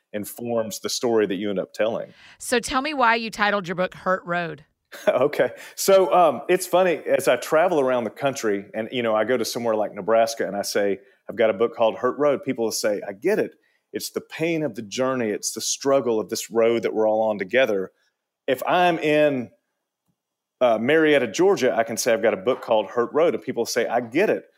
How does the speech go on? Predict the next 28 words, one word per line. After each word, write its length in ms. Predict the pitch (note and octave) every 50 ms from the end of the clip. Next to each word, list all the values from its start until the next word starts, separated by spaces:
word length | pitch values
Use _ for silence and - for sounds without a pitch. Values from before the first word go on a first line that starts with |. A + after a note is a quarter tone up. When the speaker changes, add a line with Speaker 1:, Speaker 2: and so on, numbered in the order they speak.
| _ _ _ _ _ _ _ -
Speaker 1:
If 160 | A#2 - -
you're 280 | D3+ D3+ D3+ D3 C#3+ - - C#3 B2
driving 320 | - C#3 C#3+ C#3+ C#3+ C#3
down 140 | C3+ C3 C3
the 120 | A#2 B2+
East-West 420 | C#3 B2 - - C#3+ C3 A#2+ - -
Connector, 540 | B2 A#2 C#3 F#3 F#3 - - A2+ A2+ A#2+
you 100 | B2+ A#2
can 120 | - A#2+ G#2
cut 240 | - - D3 D3+ D3
over 240 | D3 C3+ A2 A2
to 60 | A2 G#2
Hurt 280 | - C#3+ D3 C3 -
Road 140 | A2+ C3 C3+
and 280 | C4+ C#4+ D4+ C#4 - -
you 60 | G2+
Speaker 2:
Yes. 80 | -
Speaker 1:
can 100 | - G3+ - _
cut 100 | - C3+
off 240 | C3 B2 A#2+ A#2 -
a 40 | B2
little 220 | A#2 A#2+ A#2+ A2+
bit 160 | - A2+ A2+ -
of 100 | - -
Speaker 2:
<laughs> 40 | -
Speaker 1:
time. 420 | - - F4 E4 C#4+ F4 F#4 - -
Speaker 2:
Yes. 240 | C4+ D4 - - -
Speaker 1:
So, 200 | - - -